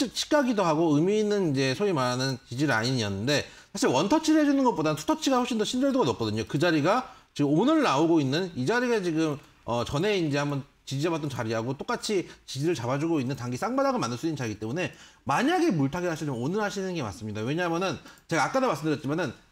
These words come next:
딱 그 가격대가 아니라 그 가격에서 양봉을 보고 들어가시는 거거든요. 그러니까 완전히 뭐, 어, 전에 이제 쌍바닥을 찍었던 그 자리, 항상 오만 원대 들어가시는 게 아니라 오만 오천 원, 오만 사천 원. 지금 정도는 오히려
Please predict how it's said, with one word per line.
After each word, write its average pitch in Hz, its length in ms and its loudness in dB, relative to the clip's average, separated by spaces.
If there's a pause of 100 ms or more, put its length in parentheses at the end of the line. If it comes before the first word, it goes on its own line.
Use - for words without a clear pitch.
딱 311 160 0
그 170 140 -2
가격대가 226 460 2
아니라 143 160 0
그 156 180 -2
가격에서 202 380 2
양봉을 208 480 2
보고 151 260 2
들어가시는 151 480 0
거거든요. 104 340 -6
그러니까 135 220 -4 (240)
완전히 208 500 0
뭐, 143 420 0 (140)
어, 120 180 -2
전에 147 280 -2
이제 151 360 0
쌍바닥을 208 420 -2
찍었던 196 240 -4
그 165 100 -2
자리, 147 400 0
항상 196 180 -2
오만 175 240 2
원대 240 260 0
들어가시는 147 440 -2
게 147 140 -4
아니라 120 440 -2
오만 143 200 -2
오천 139 320 -2
원, 117 120 -2 (220)
오만 160 180 -2
사천 135 240 -4
원. 123 160 -6
지금 208 220 0
정도는 202 720 -2
오히려 135 460 -2